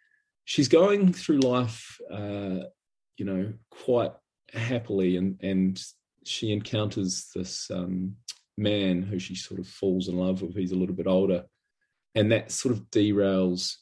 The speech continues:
everything for her. She sort of becomes a, a, a wife. Um,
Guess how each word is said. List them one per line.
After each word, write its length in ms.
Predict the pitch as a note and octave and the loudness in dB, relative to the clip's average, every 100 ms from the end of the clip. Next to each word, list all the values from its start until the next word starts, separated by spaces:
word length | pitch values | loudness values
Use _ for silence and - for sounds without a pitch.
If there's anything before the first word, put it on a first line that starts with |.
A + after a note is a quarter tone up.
| _ | _
everything 640 | G2 F#2 F#2+ F#2 F2 F2+ F#2 | -2 0 -2 -2 -4 -4 -8
for 400 | - - F2+ F#2 | -20 -2 0 2
her. 300 | E2+ E2+ G#2+ | 0 -2 -4
She 180 | - F#2+ | -4 -4
sort 220 | - G2 | -4 -8
of 100 | F#2 | -4
becomes 840 | F#2+ - F#2 F#2 F#2 F#2 - - - _ _ _ _ _ - | -6 -2 0 2 2 0 -6 -14 -16 _ _ _ _ _ 0
a, 180 | G2 F#2+ - | 0 0 -2
a, 140 | F#2+ F#2 | -4 -4
a 120 | G#2+ F#2 | 0 4
wife. 760 | F#2+ G#2+ F#2 F#2+ - - - - _ - | 6 6 4 -2 -14 -20 -20 -20 _ -10
Um, 560 | G2 F#2+ F#2 F#2 A2 | -4 0 0 0 -4